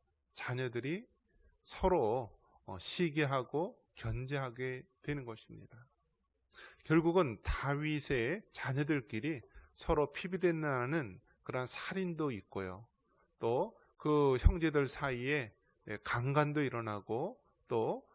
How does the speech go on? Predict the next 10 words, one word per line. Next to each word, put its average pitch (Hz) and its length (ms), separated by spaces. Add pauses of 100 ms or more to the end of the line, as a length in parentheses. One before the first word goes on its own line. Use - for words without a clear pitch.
(160)
형, 170 380 (260)
형제를 147 420
죽이기도 147 560
하고 104 420 (320)
또 123 140
도망가다가 123 1000 (380)
결국은 156 500
압살롬이라고 147 920
하는 135 200
아들은요, 110 680